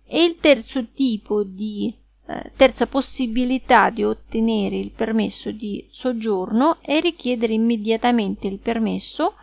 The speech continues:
se sussistono i presupposti per il rilascio del permesso di soggiorno senza, eh, il permesso di residenza temporanea.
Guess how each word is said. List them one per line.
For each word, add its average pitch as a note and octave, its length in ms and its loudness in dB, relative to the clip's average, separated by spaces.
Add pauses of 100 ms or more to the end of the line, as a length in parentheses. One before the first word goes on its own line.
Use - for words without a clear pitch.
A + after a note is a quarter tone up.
(220)
se - 400 0
sussistono B3+ 760 -4
i B3 80 0
presupposti A#3 840 -6
per A3 160 -2
il A3 300 -2
rilascio A#3 680 0
del G#3+ 180 -6
permesso A3 520 -4
di G#3+ 120 -8
soggiorno A#3 600 0
senza, A3 760 -2
eh, - 1400 -16
il A3 80 0
permesso A#3+ 480 2
di A3+ 140 0
residenza A3 560 0
temporanea. G3+ 880 -2